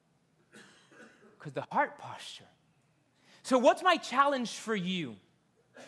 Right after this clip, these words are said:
Let God change your heart posture. To have a posture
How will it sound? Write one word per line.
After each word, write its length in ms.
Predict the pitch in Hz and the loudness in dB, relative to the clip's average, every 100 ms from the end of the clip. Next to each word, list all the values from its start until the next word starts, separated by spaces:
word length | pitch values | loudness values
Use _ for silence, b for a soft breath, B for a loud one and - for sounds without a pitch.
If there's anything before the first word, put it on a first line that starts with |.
| B B B _ - - _ | B B B _ -20 -20 _
Let 340 | 156 240 226 165 | 0 0 0 2
God 320 | 226 226 160 | 4 4 0
change 300 | 202 196 147 | -8 -8 -8
your 80 | 135 | -10
heart 320 | 160 185 - | -8 -8 -8
posture. 480 | 139 107 - - 92 _ _ _ _ _ _ _ _ _ _ _ _ _ _ _ _ | -10 -10 -12 -18 -20 _ _ _ _ _ _ _ _ _ _ _ _ _ _ _ _
To 100 | - | -8
have 240 | 143 214 214 | 0 0 0
a 60 | |
posture 560 | 190 - 226 - - | -4 -8 -8 -8 -8